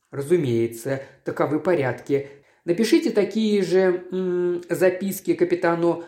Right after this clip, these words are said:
Макларену и вашим друзьям Спенсам. Мне надо с ними тоже поговорить, и я бы не хотел, чтобы они сразу же выставили меня за дверь».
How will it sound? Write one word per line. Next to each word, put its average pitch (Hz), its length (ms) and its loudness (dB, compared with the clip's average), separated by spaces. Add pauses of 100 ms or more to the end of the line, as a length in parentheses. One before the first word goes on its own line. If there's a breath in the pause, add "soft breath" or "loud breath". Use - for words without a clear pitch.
(100)
Макларену 175 720 2
и 143 160 -6
вашим 202 360 -2
друзьям 147 440 -2
Спенсам. - 680 -8 (360 soft breath)
Мне 170 220 2
надо 208 240 4
с 208 80 -4
ними 202 160 -2
тоже 220 340 -2
поговорить, 127 640 -4 (220 loud breath)
и 180 80 -6
я 185 300 4
бы 190 240 4
не 190 160 -4
хотел, 220 360 0
чтобы 143 300 -2
они 135 180 -4
сразу 190 440 0
же 170 120 0
выставили 143 520 -2
меня 127 240 -4
за 120 160 -4
дверь». 107 340 -10